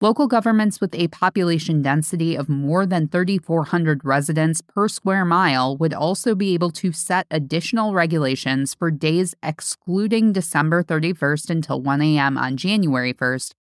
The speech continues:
Memorial Day until eleven P M, July fourth until eleven forty-five P M, and Labor Day until eleven forty-five P M.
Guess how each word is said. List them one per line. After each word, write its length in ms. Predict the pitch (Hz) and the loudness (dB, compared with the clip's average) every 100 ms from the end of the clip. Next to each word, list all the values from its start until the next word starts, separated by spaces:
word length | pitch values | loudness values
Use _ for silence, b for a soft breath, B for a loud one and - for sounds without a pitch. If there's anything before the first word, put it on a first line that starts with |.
| 170 | 2
Memorial 560 | 180 196 220 226 220 | 2 4 2 2 0
Day 260 | 196 214 208 | 0 0 0
until 420 | 170 165 165 139 | -2 -2 -2 -2
eleven 460 | 135 160 175 180 175 | -2 0 0 0 0
P 180 | 190 | 0
M, 260 | 175 170 175 _ _ | 2 2 0 _ _
July 320 | - 151 156 | 0 2 2
fourth 380 | 147 175 180 180 | 2 -2 -2 0
until 360 | 156 151 156 147 | -4 -2 -4 -4
eleven 460 | 139 139 139 139 | -6 -4 -2 -2
forty-five 680 | 135 147 139 131 - 175 175 | -2 -4 -4 -4 0 0 0
P 160 | - 185 | -2 0
M, 240 | 175 180 - _ 170 | 2 0 -4 _ -2
and 160 | 190 | 0
Labor 400 | 196 196 208 160 | 0 2 2 2
Day 340 | 135 123 127 131 | 2 0 -2 -4
until 600 | 139 139 147 123 127 - | -2 -2 0 -2 -4 -6
eleven 480 | 160 135 131 135 123 | -2 0 0 0 -2
forty-five 640 | 135 127 120 - 123 120 | -4 -4 -4 -2 -4 -4
P 220 | - 139 123 | -6 -6 -6
M. 260 | 113 127 | -10 -12